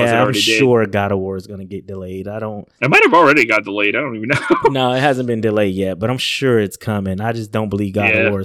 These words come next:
Speaker 1: I haven't saw gameplay. They're not pushing it hard enough for it to be coming out in, what, four or five months or something.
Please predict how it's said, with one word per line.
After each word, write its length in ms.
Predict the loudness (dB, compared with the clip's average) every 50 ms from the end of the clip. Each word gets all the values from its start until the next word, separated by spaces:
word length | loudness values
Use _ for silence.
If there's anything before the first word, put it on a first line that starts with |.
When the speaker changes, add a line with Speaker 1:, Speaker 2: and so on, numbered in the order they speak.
| -8 -8
Speaker 1:
I 120 | -8 -6
haven't 180 | -6 -6 -6 -4
saw 180 | -2 -2 -2
gameplay. 840 | -2 -2 -4 -4 -4 -4 -6 -8 -6 -4 -2 -2 -2 -4 -4 -8 -10 _ _ _ _ _ _ _
They're 120 | -2 -2 0
not 180 | 0 -2 -2
pushing 320 | -2 -2 -2 -2 -4 -6 -6
it 80 | -6
hard 240 | -4 -2 -2 0 0
enough 260 | -2 -4 -4 -6 -6
for 80 | -6 -6
it 80 | -6 -6
to 60 | -8
be 80 | -10
coming 320 | -8 -8 -8 -8 -6 -6 -6
out 180 | -6 -6 -6
in, 80 | -6 -6
what, 340 | -6 -8 -8 -8 -12 _ _
four 320 | _ _ -10 -6 -6 -6
or 40 | -6
five 280 | -4 -4 -4 -4 -4 -6
months 300 | -8 -8 -8 -10 -12 -14
or 60 | -12
something. 400 | -12 -12 -12 -10 -10 -12 -12